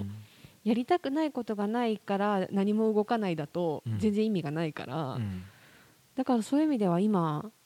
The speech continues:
Speaker 2: この時代でも転職市場に出てる業界っていうのは見た方がいいよね。
Speaker 1: うん。
Speaker 2: で、どういうものが募集されてるとか必要とされてるっていうのを見ると、まあ、
Speaker 1: うん。
Speaker 2: 大体どうしても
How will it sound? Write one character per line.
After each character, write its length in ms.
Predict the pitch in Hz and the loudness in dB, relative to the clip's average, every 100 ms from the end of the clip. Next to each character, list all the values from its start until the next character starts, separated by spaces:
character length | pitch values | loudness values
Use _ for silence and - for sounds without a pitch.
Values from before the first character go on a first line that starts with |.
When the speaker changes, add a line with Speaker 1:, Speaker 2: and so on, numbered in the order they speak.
| _ - | _ -4
Speaker 2:
こ 160 | - | 2
の 160 | 254 285 | 2 2
時 140 | 285 | 0
代 340 | 285 311 311 294 | 2 2 2 2
で 100 | 302 | 0
も 120 | 254 | 0
転 260 | - 254 | 0 0
職 240 | 247 262 269 | 2 2 0
市 140 | 254 | 0
場 120 | 254 | 0
に 100 | 226 | 2
出 120 | 185 190 | 2 2
て 100 | 185 | 0
る 80 | |
業 240 | 165 170 175 | 2 2 2
界 220 | 170 180 | 0 -2
っ 20 | |
て 140 | 190 196 | -2 -4
い 20 | |
う 20 | |
の 20 | |
は 60 | 160 | -2
見 120 | 165 | -2
た 100 | 175 | -2
方 200 | 160 147 | -4 -6
が 100 | 139 | -8
い 80 | 143 | -8
い 20 | 135 | -8
よ 100 | 127 | -8
ね。 220 | 185 226 _ - | -8 -8 _ -8
Speaker 1:
う 40 | |
ん。 540 | 104 98 95 92 92 | -6 -6 -6 -10 -10
Speaker 2:
で、 120 | 92 247 | -6 -2
ど 140 | 226 | 2
う 60 | 254 | 2
い 260 | 247 247 | 4 2
う 40 | 240 | 2
も 180 | 226 240 | 0 0
の 100 | 208 | 0
が 100 | 190 | 2
募 140 | 185 | 2
集 260 | 185 196 190 | 2 2 2
さ 160 | 196 | 0
れ 100 | 190 | 0
て 120 | 185 185 | 0 -2
る 80 | |
と 120 | 185 175 | -2 -2
か 80 | |
必 180 | 185 - | -4 -4
要 60 | 196 | -4
と 80 | 196 | -2
さ 120 | 202 | -2
れ 80 | 190 | 0
て 100 | 190 | 0
る 120 | 196 | -2
っ 40 | |
て 120 | 190 | -2
い 20 | 180 | -2
う 40 | |
の 60 | 170 | 0
を 20 | |
見 120 | 185 | 0
る 80 | 160 | -2
と、 220 | - 175 | -2 0
ま 100 | 180 | 0
あ、 20 | |
Speaker 1:
う 20 | |
ん。 40 | 202 | 2
Speaker 2:
大 140 | 226 | 2
体 160 | 247 262 | 2 0
ど 120 | 240 | 0
う 40 | |
し 60 | 254 | 0
て 100 | 269 | 0
も 320 | 220 165 156 | 2 2 0